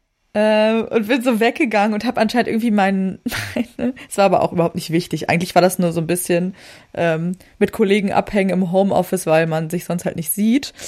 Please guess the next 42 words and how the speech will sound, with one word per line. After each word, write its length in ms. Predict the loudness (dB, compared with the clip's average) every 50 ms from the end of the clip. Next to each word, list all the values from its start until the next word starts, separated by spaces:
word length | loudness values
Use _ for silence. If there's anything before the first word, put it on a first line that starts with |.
| -14 -14 -14 -16 -18 -20 _ _ _
Ähm, 520 | 2 4 4 4 4 2 2 2 2 0 -2 -6 -12
das 120 | -4 0
war 80 | 2 2
auch 80 | 2
im 140 | 2 0 2
ersten 260 | 2 2 0 0 0
Lockdown, 380 | 0 0 0 0 -2 -2 -2 0
glaub 180 | -2 -2 -4
ich, 140 | -4 -4 -4
noch. 180 | -4 -4 -4 -6 -10 -18 -20 -20 -20 -8 _
Und 180 | -4 0 2
dann 160 | 2 4 4
<laughs> 60 | 2 2
hab 80 | 0 -4 -10 -16 -16 -18 -8 -4 -2
ich, 280 | -2 -2 -4 -6 -6 -4 -4 -2 -2 -2 -6 -8 -6 -4
bin 100 | -2 -2
ich 140 | 0 0 0
irgendwie 240 | -2 0 0 0 -2
auf 160 | -2 -4 -6
Klo 260 | -4 0 2 2 2
gegangen, 320 | 2 2 2 0 0 0 0
keine 260 | 0 0 2 2 2
Ahnung, 280 | 2 2 2 2 2
hab 140 | 0 -2 -2
mein 180 | -2 -2 0 0
Mikro 220 | 0 -2 -2 -2
ausgemacht 420 | -4 -2 -2 -2 -2 -2 -2 -2 -4
und 100 | -6 -2
so. 140 | 0 0
Und 140 | 0 0 0
dann 100 | -2 -2
bin 80 | -2 -2
ich 120 | -4 -4
zurückgekommen, 680 | -4 -2 0 0 0 0 -2 -6 -4 -2 0 2 2
aber 160 | 2 2 2 0
hatte 140 | 0 -2
irgendwie 120 | -2 0 0
meine 140 | 0 -2 -2
Kamera 340 | -2 -2 -2 0 2 2
nicht 160 | 0 0 0 0
aus. 180 | 0 0 0
Mein 240 | -2 -2 -4 -4 -6